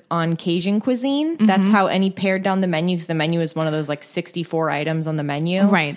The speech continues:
Speaker 1: And
Speaker 2: That's
Speaker 1: he
Speaker 2: always the best decisions, like, to pare down the
Speaker 1: Yeah,
Speaker 2: menu.
Speaker 1: so you can focus on, like, fifteen good dishes.
Speaker 2: And not have so much waste.
Speaker 1: Yeah, and
Speaker 2: Yeah.
Speaker 1: do them right. But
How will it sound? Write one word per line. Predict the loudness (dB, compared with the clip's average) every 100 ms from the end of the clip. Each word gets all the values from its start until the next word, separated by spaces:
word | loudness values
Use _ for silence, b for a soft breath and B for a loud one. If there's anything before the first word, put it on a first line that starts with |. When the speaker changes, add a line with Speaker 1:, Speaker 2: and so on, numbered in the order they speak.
| -6
Speaker 1:
And | 0
Speaker 2:
That's | 2 4
Speaker 1:
he |
Speaker 2:
always | 4 4 2
the | 0
best | 0 0
decisions, | -4 -2 -2 -2 -6 -6 -8 -10 -6
like, | -6 -4
to | -4
pare | -4 -2 -2
down | -2 0
the | 2
Speaker 1:
Yeah, | 4 4
Speaker 2:
menu. | 0
Speaker 1:
so | -2
you | 0
can | 2 0
focus | 2 2 2 -2 -2
on, | 0 0 0 0 -2 -4 -6
like, | -4 -4 -6 -20 _ _ _ _ _ _ _ _
fifteen | -4 -4 -2 2 2
good | 2 -2
dishes. | -4 -6 -6 -8 -10 -16 -16 -2
Speaker 2:
And | 2
not | 4 2
have | 2 0
so | 0 0
much | 0
waste. | 0 0 -2 -6 -10 -12 -4 2
Speaker 1:
Yeah, | 2 2
and | 2
Speaker 2:
Yeah. | 2
Speaker 1:
do | 2
them | 2 0
right. | 0 -2 -10 b b b b b b b 0
But | 2 2 0 -4 -18